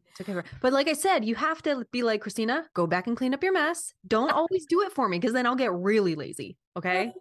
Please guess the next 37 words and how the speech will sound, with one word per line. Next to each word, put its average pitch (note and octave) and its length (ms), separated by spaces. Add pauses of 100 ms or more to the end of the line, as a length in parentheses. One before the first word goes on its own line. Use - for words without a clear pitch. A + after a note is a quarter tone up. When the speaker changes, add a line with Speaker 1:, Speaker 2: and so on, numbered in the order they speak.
Speaker 2:
<laughs> - 160
All E4 220
right. C#4 280 (420)
Speaker 1:
All A3 60
right? D4+ 260
Speaker 2:
All F#3 500
right. E3+ 300
All G3 80
right. F3+ 340
We're G3+ 80
good A3 180
to - 60
go. G3 380
Speaker 1:
How A3 180
are D4 60
Speaker 2:
Um, E4 60
Speaker 1:
you G4 60 (120)
doing A#3 160
this E3+ 140
morning? D#3 300 (120)
Speaker 2:
Good. A3+ 420 (140)
Yeah. C#4 300 (260)
Just - 180 (180)
a - 60
little C#4+ 140
tired, G#3+ 520
but G3 420
I A3 40
think, C4+ 400
uh, B3 520
I B3 100
think C#4 220
these F#4 200
notes A#3+ 240
are G3+ 80
solid G3+ 540 (400)
today. - 480